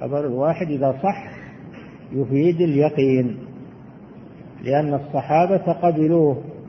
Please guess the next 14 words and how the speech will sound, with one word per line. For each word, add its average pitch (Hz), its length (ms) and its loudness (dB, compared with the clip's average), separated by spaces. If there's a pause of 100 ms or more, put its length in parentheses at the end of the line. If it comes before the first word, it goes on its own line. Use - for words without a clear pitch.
(760)
وبنوا 151 480 2
عليه، 139 380 4 (1300)
ولأن 196 400 4
الرسول 175 460 0
صلى 170 160 -2
الله 165 100 4
عليه 156 240 4
وسلم 175 300 0
كان 202 260 0
يرسل، 170 600 0 (1080)
كان 190 180 0
يرسل 180 640 2 (480)
مراسيله 165 880 2
أفرادا 165 580 0